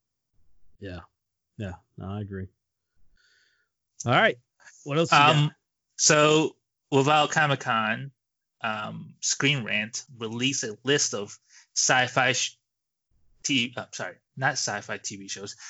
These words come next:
Speaker 2: sci-fi movies coming out in twenty twenty-one. Um, so I just wanna see which one struck your interest. I think I, I think I can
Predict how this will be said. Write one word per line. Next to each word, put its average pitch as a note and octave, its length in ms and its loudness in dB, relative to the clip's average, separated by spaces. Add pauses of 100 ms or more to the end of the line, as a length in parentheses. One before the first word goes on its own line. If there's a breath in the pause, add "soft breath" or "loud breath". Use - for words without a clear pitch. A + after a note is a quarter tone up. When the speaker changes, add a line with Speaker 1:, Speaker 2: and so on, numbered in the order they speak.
(160 loud breath)
Speaker 2:
sci-fi A#2 380 0
movies B2 480 4
coming A2 300 -4
out A2 240 0
in A2+ 140 -8
twenty A2+ 280 -6
twenty-one. A2 720 -2 (640 loud breath)
Um, G#2 320 2
so G#2+ 200 -2
I G#2+ 60 2
just C3 120 2
wanna D3+ 120 6
see C#3 220 4
which C3 280 2
one C3 440 0 (300)
struck - 540 0
your A#2 140 2
interest. A2 460 -4
I A2+ 60 -4
think A#2+ 260 -4
I, A2+ 180 -2 (120)
I - 40 -4
think D#3+ 140 2
I F3 40 2
can A2 220 -2